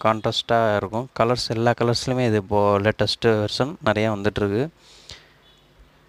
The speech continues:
சே-, ப்ளவுஸ் ஃபுல்லாகவே இது மாதிரி வரும் designs. ஒர்க் ப்ளவுஸுக்கு பதிலாக இது மாதிரி யூஸ் பண்ணிக்கலாம். With lining கொடுக்கணும், இது Lining கொடுத்தா தான் நல்லாயிருக்கும்.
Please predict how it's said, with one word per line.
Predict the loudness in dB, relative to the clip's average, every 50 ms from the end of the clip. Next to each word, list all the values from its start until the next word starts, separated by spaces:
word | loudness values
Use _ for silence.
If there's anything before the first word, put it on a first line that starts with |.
| _ _ _ _ _ _ _ _ _ _ _ _ _ _ _ _ _ _ -8 -6 -2
சே-, | 2 2 2 4 4 2 2 0 0 2
ப்ளவுஸ் | 2 4 2 2 -2 -6
ஃபுல்லாகவே | -4 -2 0 2 4 4 4 4 2
இது | 2 2 0
மாதிரி | -2 -2 0 -2 -2
வரும் | -2 -2 -4 -4 -4
designs. | -6 -2 -2 -2 -2 -2 -6 -8 -8 -8 -10 -10 -14 _ _ _ _ -20 _ _ -20 -6 -6 -6
ஒர்க் | -6 -6 _ _ 0
ப்ளவுஸுக்கு | 0 0 0 -2 -8 -6 -4
பதிலாக | -2 0 0 0 -2
இது | -2 -4
மாதிரி | -4 -4 -6 -6
யூஸ் | -8 -10 -10
பண்ணிக்கலாம். | -12 -10 -8 -6 -6 -8 -8 -10 _ _ _ -20 _ _ _ _ _ _ -14 _ -8
With | -8 -4 -2 0 2 4 2
lining | 2 2 0 -4 -6 -6 -6
கொடுக்கணும், | -6 -6 -6 -10 -12 -10 -10 -8 -8
இது | -8 -8 -4 -2 -2
Lining | -2 -2 -4 -8 -8
கொடுத்தா | -10 -8 -8 -8 -6 -6
தான் | -6 -6 -6
நல்லாயிருக்கும். | -4 -4 -6 -6 -8 -12 -16 -16